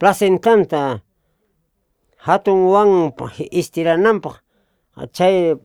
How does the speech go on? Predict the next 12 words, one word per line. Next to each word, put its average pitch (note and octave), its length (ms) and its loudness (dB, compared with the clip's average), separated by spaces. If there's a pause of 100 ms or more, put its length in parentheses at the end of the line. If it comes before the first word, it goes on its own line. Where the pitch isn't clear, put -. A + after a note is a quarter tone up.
(420)
lluqsimunam, E3+ 880 0
kay F3+ 200 2
hora, G3 440 2
media G3 360 2
hora A3+ 360 4
o G3+ 100 4
una G3+ 220 2
hora F3+ 240 0 (460)
pasamunqa. F#3 840 0 (760)
Chay, E3+ 540 -2
chay F#3 220 2
pasalmutaq F#3+ 800 -2